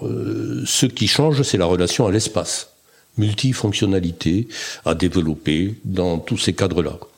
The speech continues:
Mais la complexité de la relation à l'espace se traduit aussi par une relation au temps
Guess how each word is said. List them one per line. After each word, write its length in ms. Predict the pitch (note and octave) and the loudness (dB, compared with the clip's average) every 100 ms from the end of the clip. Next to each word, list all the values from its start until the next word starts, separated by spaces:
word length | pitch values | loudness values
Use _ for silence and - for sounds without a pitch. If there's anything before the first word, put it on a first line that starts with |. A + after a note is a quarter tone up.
| _ | _
Mais 260 | A#2+ F3 G3 - - - - - E3+ - | 2 2 0 -8 -20 -20 -20 -16 -16 -6
la 480 | D3+ G2 G2+ F2+ E2+ | -2 2 2 2 2
complexité 1000 | - A#2+ A2+ - G#2 - G#2+ G2+ F#2+ F2 - | 0 0 0 0 -4 0 2 2 2 -2 -6
de 200 | G2 F2 | -2 0
la 160 | D#2 | 2
relation 480 | D2+ G#2 F#2+ - E2+ | 2 2 2 0 0
à 20 | |
l'espace 560 | D#2 D#2+ - B2+ - - | 0 -2 0 0 0 -4
se 160 | - E2+ | -4 -2
traduit 340 | - F2 F2 | 0 0 0
aussi 400 | F2 - C#3 D3 - - - - | -2 0 -2 -4 -10 -14 -12 -2
par 180 | F#2+ G#2 | 0 2
une 160 | G#2 | 2
relation 680 | F#2 G2+ F#2 - G2 F2 - | 2 2 2 2 0 0 2
au 120 | A#2 | 0
temps 500 | - A2+ B2 D3 - | 2 0 0 -2 -8